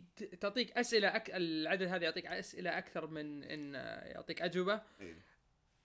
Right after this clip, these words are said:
Speaker 1: أنا ما أعرف كم، آه، كم إيشو لها، يعني، كم إيشو بتكون، فايف، تن، ما أعرف. بس، آه، أتوقع، يعني، خلال، يعني، ب-،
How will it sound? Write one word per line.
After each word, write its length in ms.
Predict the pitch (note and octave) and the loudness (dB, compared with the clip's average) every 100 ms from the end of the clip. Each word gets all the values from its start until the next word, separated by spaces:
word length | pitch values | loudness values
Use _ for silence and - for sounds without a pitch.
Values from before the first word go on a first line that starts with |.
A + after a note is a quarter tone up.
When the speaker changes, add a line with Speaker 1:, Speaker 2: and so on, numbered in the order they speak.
| - | -2
Speaker 1:
أنا 120 | G3 | 4
ما 60 | G#3+ | 8
أعرف 200 | G#3+ F#3+ | 8 8
كم، 420 | - F#3+ F#3 E3+ | 4 2 2 2
آه، 440 | D#3+ D#3 D3 D3 D3 | 0 -2 -4 -8 -4
كم 240 | - F3+ | -2 0
إيشو 200 | F3+ - | 0 0
لها، 300 | D#3+ E3+ E3 | 2 2 2
يعني، 180 | D3+ C#3 | 0 -2
كم 220 | F3+ F3+ | 0 2
إيشو 280 | E3+ F3 D3+ | 0 0 -4
بتكون، 520 | D3 - - E3+ E3 | -6 -8 -4 -4 -2
فايف، 380 | - D#3+ D#3 D3+ | 0 2 2 0
تن، 380 | - E3 D#3+ D3+ _ _ | -2 -4 -4 -10 _ _
ما 160 | E3 E3+ | -2 2
أعرف. 340 | D3 E3+ F3+ - - - _ - | 4 2 0 -8 -20 -20 _ 0
بس، 440 | D#3+ F#3+ - - - _ | 2 4 0 -4 -12 _
آه، 420 | _ - - F2+ | _ -16 -14 -12
أتوقع، 400 | G#3 C4+ C4 A3+ | 0 4 6 6
يعني، 300 | G3+ G3+ G3+ | 6 6 2
خلال، 600 | F#3+ G#3+ A3 G#3 G3 F3+ - | 2 6 8 8 6 2 -2
يعني، 340 | - A3 G#3 | -8 -4 -4
ب-، 260 | F#3+ F3+ | -4 -8